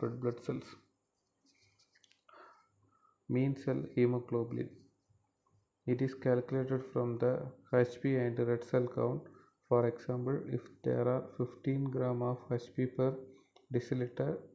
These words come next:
of blood, there will be a one fifty gram H P per liter of blood. Number of red cells is five cross ten thousand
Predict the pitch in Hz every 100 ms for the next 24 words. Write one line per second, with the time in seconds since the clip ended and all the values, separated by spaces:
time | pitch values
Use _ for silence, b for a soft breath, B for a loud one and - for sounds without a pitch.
0 | - 143 123 - - 127 - 127 127 123
1 | 120 120 123 131 143 127 120 123 - 131
2 | 131 123 120 120 113 - 123 - 123 120
3 | 120 123 120 123 - B B B B 120
4 | 123 120 120 117 117 127 127 - 120 -
5 | 127 120 - 120 120 - b b _ _
6 | 131 123 123 131 135 - - - - 123
7 | 127 123 -